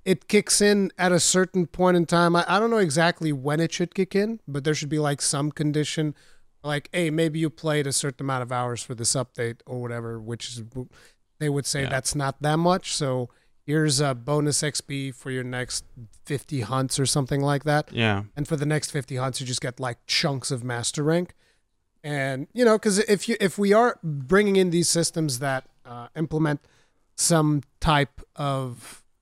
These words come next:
Speaker 1: live service,
Speaker 2: You know,
Speaker 1: then you wanna bring some
Speaker 2: goalposts that you're
Speaker 1: quality of
Speaker 2: chasing,
Speaker 1: life
Speaker 2: yeah.
Speaker 1: as well. Yeah.
Speaker 2: Yeah, 'cause, like, if you're gonna have everybody chase up to Master Rank two hundred, you have to give them a way to make, catch up a little bit better, right? So they can play it.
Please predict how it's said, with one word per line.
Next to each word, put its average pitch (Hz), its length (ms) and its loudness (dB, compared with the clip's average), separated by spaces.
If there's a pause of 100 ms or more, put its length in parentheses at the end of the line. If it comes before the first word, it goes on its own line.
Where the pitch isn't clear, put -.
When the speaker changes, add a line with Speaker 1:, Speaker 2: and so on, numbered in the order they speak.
(160)
Speaker 1:
live 139 220 -2
service, 190 420 4
Speaker 2:
You 104 80 0
know, 98 40 0
Speaker 1:
then 151 80 0
you 160 80 2
wanna 170 180 4
bring 160 260 8
some - 120 8
Speaker 2:
goalposts 170 120 4
that 175 60 0
you're - 20 0 (100)
Speaker 1:
quality 175 280 8
of 160 80 4
Speaker 2:
chasing, - 100 2
Speaker 1:
life 175 160 8
Speaker 2:
yeah. 180 60 0
Speaker 1:
as 147 160 2
well. 156 320 2 (120)
Yeah. 165 180 -4 (1500)
Speaker 2:
Yeah, 139 200 2
'cause, 147 200 0
like, 160 180 4
if 151 160 0
you're 165 140 2
gonna 196 160 4
have 156 200 2
everybody 127 420 2
chase 113 360 0
up 85 200 -8
to 101 500 -4 (420)
Master 117 400 -2
Rank 101 200 -2
two 113 220 -6
hundred, 95 440 -6
you 107 80 -2
have 127 180 -2
to 120 100 -2
give 110 160 -2
them 98 200 -4
a 90 40 -4
way 95 240 -2
to 92 120 -12
make, 92 220 -6 (380)
catch 107 360 0
up 98 100 -8
a 95 40 -4
little 92 180 -4
bit 85 180 -8
better, - 300 -6
right? 85 260 -8
So 101 100 -14
they 98 80 -10
can 98 100 -12
play 107 260 -2
it. 143 100 -4